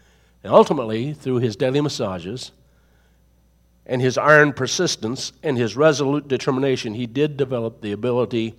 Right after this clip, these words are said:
first to stand up, and then to walk haltingly with help,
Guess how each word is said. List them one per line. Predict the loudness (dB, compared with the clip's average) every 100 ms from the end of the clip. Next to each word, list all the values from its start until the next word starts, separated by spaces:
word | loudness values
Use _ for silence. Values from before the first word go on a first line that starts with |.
| -18 -20 _ _ _
first | -2 0 -2
to | -6
stand | -2 -2 0
up, | -2 -6 -10 -20 _ _ _ _ _ _ _ _ _ _
and | -8 0
then | 0 0
to |
walk | 0 0 0
haltingly | 2 2 2 -2 -2 -2
with | -4
help, | -4 -4 -4 -8